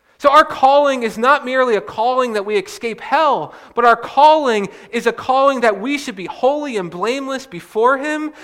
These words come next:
that we, that we are fitted together by the righteousness of Christ and the power of the Spirit to be God's temple,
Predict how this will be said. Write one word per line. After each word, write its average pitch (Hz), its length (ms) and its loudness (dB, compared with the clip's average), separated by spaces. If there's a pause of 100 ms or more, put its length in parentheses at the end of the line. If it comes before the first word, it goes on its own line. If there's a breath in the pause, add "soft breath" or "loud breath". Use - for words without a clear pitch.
(180 loud breath)
that 220 180 2
we, 254 300 -6 (160 loud breath)
that 226 160 4
we 247 120 -2
are 180 100 2
fitted 285 500 -6
together 233 460 -2
by 202 180 -2
the 175 80 -2
righteousness 226 720 -4
of - 100 -10
Christ 254 400 -6
and 190 100 -6
the 165 60 -8
power 247 420 -2
of 220 80 -4
the 180 80 -8
Spirit 226 440 -2 (240 loud breath)
to 220 80 -8
be 214 180 -8
God's 180 320 -6
temple, 208 560 -10